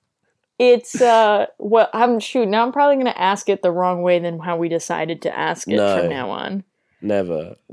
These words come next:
Speaker 2: But, <laughs> all right.
Speaker 1: <laughs>
Speaker 2: Um, it's,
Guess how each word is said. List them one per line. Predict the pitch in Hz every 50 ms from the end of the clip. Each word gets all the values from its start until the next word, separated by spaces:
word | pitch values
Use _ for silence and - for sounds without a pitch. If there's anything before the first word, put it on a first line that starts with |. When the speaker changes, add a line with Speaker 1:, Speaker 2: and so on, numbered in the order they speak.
| 180 -
Speaker 2:
But, | - 202 196 208 - 226 - - - -
<laughs> | - - - - -
all | 247 233 202
right. | 190 165 156 160 151 - _ -
Speaker 1:
<laughs> | 151 131 120 - - - - _ _ _ _ -
Speaker 2:
Um, | 208 202 202 208 208 208 208 208 208 208 208 196 - - - - - - - _ - -
it's, | - 240 247 233 - - - -